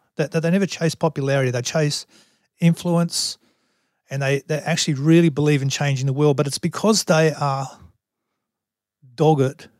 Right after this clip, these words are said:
or dogmatic about staying in alignment with their values and who they really are. It doesn't mean we're not insecure. It doesn't mean we don't have, you know,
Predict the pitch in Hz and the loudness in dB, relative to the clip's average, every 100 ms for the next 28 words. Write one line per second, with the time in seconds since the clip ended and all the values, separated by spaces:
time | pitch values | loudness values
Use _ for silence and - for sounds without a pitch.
0 | _ _ _ 143 170 156 131 147 147 139 | _ _ _ -2 0 0 0 -2 -2 -4
1 | 135 139 135 - - - 156 156 147 135 | -6 -6 -4 -4 -4 -2 0 0 0 0
2 | 139 127 _ _ 135 135 143 143 175 131 | -2 -4 _ _ -6 -2 0 0 0 -4
3 | - 123 110 131 135 131 123 123 120 - | -6 -12 -8 -4 -4 -4 -6 -8 -10 0
4 | 156 151 131 123 127 139 123 120 123 123 | 2 2 0 -2 -2 -2 -2 -4 -6 -6
5 | 120 _ - - - 160 214 214 160 170 | -8 _ -20 -20 -10 -4 -2 -2 0 2
6 | 175 160 160 151 156 151 147 - 131 - | 4 2 -2 -2 0 2 0 -2 -6 -4
7 | 123 135 147 180 180 156 160 160 151 147 | -4 -4 -2 -2 0 0 2 2 0 -2
8 | 143 147 _ _ _ _ _ _ _ 147 | -4 -6 _ _ _ _ _ _ _ -2
9 | 143 131 _ _ _ _ 151 135 139 | -2 -4 _ _ _ _ -4 -2 -4